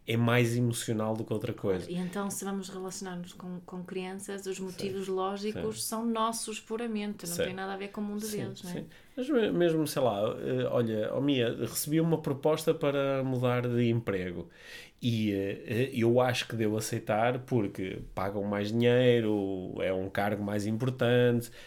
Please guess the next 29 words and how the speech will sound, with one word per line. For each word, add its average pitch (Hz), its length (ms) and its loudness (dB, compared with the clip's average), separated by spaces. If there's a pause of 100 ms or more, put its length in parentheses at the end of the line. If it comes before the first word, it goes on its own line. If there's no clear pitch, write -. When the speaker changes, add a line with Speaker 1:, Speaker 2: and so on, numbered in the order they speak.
(200)
Speaker 1:
e, 127 160 -4 (160)
e 135 140 -4
estou 143 340 -2
sobretudo 135 800 0
a 120 80 0
ligar-me 131 440 2
ao 127 80 2
lado 127 280 2
lógico. 110 640 2
Speaker 2:
Yeah. 180 280 -6
Speaker 1:
É, 113 60 -4
mas 151 220 2
o 175 200 -2
que, 185 100 -4
o 156 140 -6
que - 140 -4
é 180 40 -4
que - 160 -8
me 156 100 2
diz, 147 360 2 (300)
o - 40 -20
que - 80 -4
é 151 40 -2
que 151 120 -6
me 151 80 2
dizem 147 260 4
os 135 100 0
meus 131 280 2
sentimentos? 107 800 -4